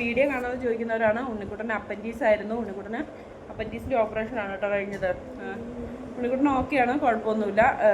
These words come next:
എല്ലാവരുടെയും പ്രാർത്ഥന കൊണ്ടൊക്കെ, ആ, വീട്ടിലെത്തിയിട്ടുണ്ട്, സുഖമായിട്ട് എത്തിയിട്ടുണ്ട്, കുഴപ്പമൊന്നുമില്ല. ആള്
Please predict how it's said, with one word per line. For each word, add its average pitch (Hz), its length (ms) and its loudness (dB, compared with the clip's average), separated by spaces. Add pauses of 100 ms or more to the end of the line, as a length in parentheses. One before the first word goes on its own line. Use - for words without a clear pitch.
(200)
എല്ലാവരുടെയും 247 500 2
പ്രാർത്ഥന 202 420 0
കൊണ്ടൊക്കെ, 214 320 2 (140)
ആ, - 20 2 (160)
വീട്ടിലെത്തിയിട്ടുണ്ട്, 196 680 -4 (100)
സുഖമായിട്ട് 220 500 2
എത്തിയിട്ടുണ്ട്, 180 480 -4
കുഴപ്പമൊന്നുമില്ല. 180 580 -2 (840)
ആള് 233 160 0